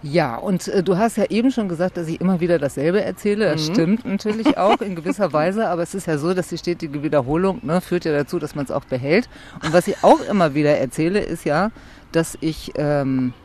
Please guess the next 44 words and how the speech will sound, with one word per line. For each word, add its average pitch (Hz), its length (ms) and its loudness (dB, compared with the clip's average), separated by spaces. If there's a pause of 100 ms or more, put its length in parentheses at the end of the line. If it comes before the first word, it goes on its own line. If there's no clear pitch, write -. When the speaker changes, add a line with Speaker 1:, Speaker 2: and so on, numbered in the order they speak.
(200)
Speaker 1:
Schwimmstunden 147 600 -2
genommen 123 400 -2
habe 135 440 -2
Speaker 2:
Mhm. 135 300 -10 (200)
Speaker 1:
und 165 360 -2
wie 147 140 -6
großartig 160 500 -2
das 127 220 -6
war. 156 260 2
Und 147 100 -8
weil 156 120 0
das 160 100 -4
so 147 80 -6
großartig 165 640 -4
war, 156 240 0 (260)
ist - 160 -6
die 214 60 -4
Schwimmtrainerin, 175 840 0
bei 139 140 2
der 139 240 0
ich - 160 -10
war, 175 160 2
die 185 100 -2
Laura 135 280 0
Linke, 151 300 -2
die 165 140 -4
ist - 180 -8
auch - 200 -6
heute 131 240 -8
bei 127 180 0
uns 135 180 -4
als - 200 -4
Gast. - 420 -14 (160)
Und 147 160 -6
sie 160 80 -2
ist 156 140 -2
deswegen 220 380 0
auch 226 160 -4
hier, 240 360 -4
weil 143 460 0
sie 220 260 -4
unter 165 500 -6
anderem 165 380 -4
auch 170 140 -2